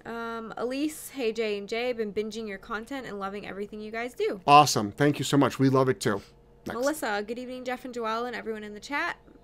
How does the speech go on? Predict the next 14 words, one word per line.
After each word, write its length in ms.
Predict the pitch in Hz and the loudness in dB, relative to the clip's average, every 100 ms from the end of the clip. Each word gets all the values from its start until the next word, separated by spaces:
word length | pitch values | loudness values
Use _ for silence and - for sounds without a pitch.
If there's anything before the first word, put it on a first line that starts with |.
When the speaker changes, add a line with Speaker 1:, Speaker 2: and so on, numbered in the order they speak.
| - | 2
Speaker 2:
Hey, 240 | 170 202 185 | 8 12 12
everybody. 460 | 160 151 156 151 | 10 8 6 4
Speaker 1:
Hey, 100 | 143 | -2
Melissa. 480 | 135 254 - 254 254 - - - - - _ | -10 -14 -12 -12 -12 -16 -20 -20 -20 -20 _
One 140 | 240 262 | -6 -2
big 180 | 247 214 | -2 -2
weirdo. 420 | 240 220 196 220 | -2 0 -2 -4
Hi, 120 | 220 | -4
Jeff 220 | 202 196 | -6 -8
and 100 | 196 | -10
Joelle. 340 | 190 185 226 285 | -10 -10 -10 2
Speaker 2:
Hello. 380 | 269 190 185 196 - _ _ _ - - - - | 8 12 12 8 -2 _ _ _ -20 -20 -20 -14
Speaker 1:
Um, 260 | 190 185 190 | -12 -12 -10
Elise, 500 | 202 208 247 - | -8 -8 -10 -16